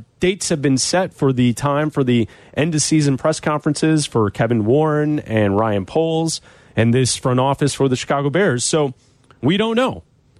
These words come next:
Uh, it leads to speculation. It also could lead to the Bears just doing, uh, their, their meetings, end-of-year meetings, and, and bringing everyone back as well.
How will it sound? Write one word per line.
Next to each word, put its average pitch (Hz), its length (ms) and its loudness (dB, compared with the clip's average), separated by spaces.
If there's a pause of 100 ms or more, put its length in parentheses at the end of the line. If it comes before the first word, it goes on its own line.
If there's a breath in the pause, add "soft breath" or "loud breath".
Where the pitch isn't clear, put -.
Uh, 135 260 0
it 156 120 2
leads 190 340 0
to 180 80 2
speculation. 170 760 0
It 170 120 2
also 185 340 0
could 170 160 -2
lead 160 260 2
to 165 140 2
the 147 120 0
Bears 147 320 0
just 143 280 -2
doing, 147 420 2
uh, 135 280 2
their, 131 240 2
their 127 160 0
meetings, 156 640 0
end-of-year 139 420 2
meetings, 143 440 0
and, 127 240 0 (440 soft breath)
and 117 260 2
bringing 151 380 2
everyone 175 400 0
back 185 400 -4
as 147 220 -2
well. 156 340 0